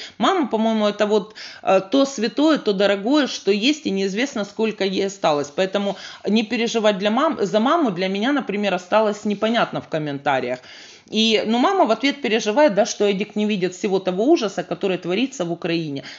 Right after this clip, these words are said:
Но и опять-таки у мамы посыпались претензии к Ире, как Ира ее не понимает, не любит. И в прощальное воскресенье чужие люди у нее просили прощения, а родные дети, никто перед ней не извинялся. Дожилась, так сказать.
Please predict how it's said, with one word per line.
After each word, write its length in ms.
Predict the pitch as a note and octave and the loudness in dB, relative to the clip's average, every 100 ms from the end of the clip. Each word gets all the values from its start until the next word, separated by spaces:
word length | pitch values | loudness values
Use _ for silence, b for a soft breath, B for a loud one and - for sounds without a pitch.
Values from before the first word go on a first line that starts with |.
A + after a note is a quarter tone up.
| - | -2
Но 120 | B3+ | 2
и 60 | D4+ | 2
опять-таки 460 | C#4 A3 G#3 F#3 | 2 -2 -2 -2
у 20 | |
мамы 280 | F#3+ G3+ F3+ | 0 0 0
посыпались 640 | - F3+ G#3+ F#3+ F3+ E3 | -4 -2 -2 0 0 -2
претензии 640 | - F3 F#3 G3 F3+ D3+ D3+ | -4 -4 0 0 0 -2 -4
к 160 | D#3 | 0
Ире, 300 | C4+ D4+ C4+ | 2 4 4
как 240 | B3+ F3 F3+ | -2 -4 -2
Ира 140 | F3 | 0
ее 200 | E3+ E3+ | -2 -2
не 140 | F3 | -4
понимает, 680 | E3+ G3 G3+ A#3 D#4 D4+ - | -4 -4 -2 0 2 0 -2
не 220 | G3 G3+ | -2 0
любит. 400 | F#3+ B3 C4 C#4 - | 2 2 0 -2 -4
И 80 | G#3+ | -4
в 60 | |
прощальное 580 | - G3+ - G#3+ E3+ F3 | -2 -4 0 0 0 -2
воскресенье 760 | F3+ F#3+ B3+ B3 - F4 E4+ D4 B B - | -2 -4 -4 -2 2 4 4 0 B B -2
чужие 420 | C4 G#3 A#3+ G3+ | 0 0 0 2
люди 300 | G3+ F3+ F3 | 2 0 0
у 20 | |
нее 180 | F3+ F3+ | 0 -2
просили 420 | F3 E3+ G3+ F3 | -2 -2 -2 -2
прощения, 680 | - G#3 - F4 E4+ D#4+ - - | -2 -2 2 4 4 2 2 2
а 160 | F3+ | 2
родные 440 | F3 F3+ G3+ F#3+ E3+ | 2 0 0 -2 -2
дети, 380 | A3 D4+ D4+ B B G#3 | 0 0 0 B B 0
никто 400 | A3 - A3+ A#3 | 0 2 0 0
перед 320 | A3+ F3 D3+ | 0 0 0
ней 180 | F#3 G#3 | 0 0
не 220 | F#3 E3 | -2 -4
извинялся. 640 | D#3+ E3 D#3 C#3 - D#3 | -6 -4 -4 -4 -6 -6
Дожилась, 640 | D3+ G#3+ G3+ A#3 E3 C#3+ | 0 0 0 2 2 0
так 180 | - C3 | -6 -8
сказать. 440 | - - C#3+ C3+ | -8 -8 -4 -4